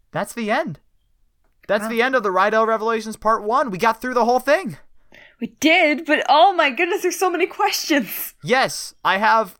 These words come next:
Speaker 1: three questions.
Speaker 2: Oh, that's not that many, but sure. Okay.
Speaker 1: Okay. What is the story behind Missus Mado
Speaker 2: Mm-hmm.
Speaker 1: and Maury's mother? That's the first question.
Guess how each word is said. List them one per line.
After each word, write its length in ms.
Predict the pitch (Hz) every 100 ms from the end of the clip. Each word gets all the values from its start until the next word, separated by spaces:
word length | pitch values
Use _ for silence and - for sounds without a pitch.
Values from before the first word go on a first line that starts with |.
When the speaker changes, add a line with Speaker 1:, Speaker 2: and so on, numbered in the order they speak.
| -
Speaker 1:
three 220 | 220 214
questions. 520 | 175 139 - 101 - _ _ -
Speaker 2:
Oh, 220 | 190 156 - _ _
that's 280 | 185 196 -
not 300 | 190 165 -
that 140 | 175
many, 180 | 170 185
but 100 | 196
sure. 240 | - 381 -
Okay. 300 | 311 480 - - _ _ _ _ - -
Speaker 1:
Okay. 300 | 170 120 107 _ _ _ _ _ _ _
What 200 | - 160
is 100 | 220
the 100 | 247
story 320 | 233 180 156 156
behind 340 | 147 139 127
Missus 280 | 117 - 147
Mado 400 | 127 104 - 160 _ _ _
Speaker 2:
Mm-hmm. 80 | -
Speaker 1:
and 340 | 131 127 127 131
Maury's 320 | 120 113 120
mother? 340 | 151 143 - _ _ _ _
That's 240 | - 113 -
the 120 | 131
first 220 | 170 160
question. 380 | - 104 - 131